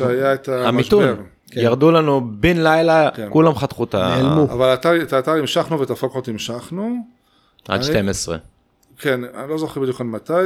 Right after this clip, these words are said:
Speaker 1: ואז כאילו, אני זוכר שפשוט ה-, אמרתי שאני מפסיק, כי הבנתי שאני, לא משנה, אני לא אכנס לפרטים, אבל היה איזה אירוע שעוד פעם סגרנו לו איזה הפקת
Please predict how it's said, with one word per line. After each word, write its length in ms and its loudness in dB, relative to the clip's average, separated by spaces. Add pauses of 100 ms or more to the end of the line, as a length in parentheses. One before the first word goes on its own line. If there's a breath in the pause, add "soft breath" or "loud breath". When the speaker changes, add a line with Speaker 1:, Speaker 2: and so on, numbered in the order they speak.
Speaker 1:
ואז 260 0
כאילו, 540 0
אני 80 -8
זוכר 340 -2
שפשוט 560 -4
ה-, 320 -6 (280)
אמרתי 260 -8
שאני 160 -8
מפסיק, 380 -6
כי 160 -6
הבנתי 320 -4
שאני, 420 -6 (960 soft breath)
לא 60 -10
משנה, 180 -2
אני 60 2
לא 60 -2
אכנס 200 0
לפרטים, 420 -4
אבל 120 0
היה 60 2
איזה 180 0 (420)
אירוע 300 -2
שעוד 180 -2
פעם 120 -4
סגרנו 320 -6
לו 100 -4
איזה 140 -6
הפקת 300 -10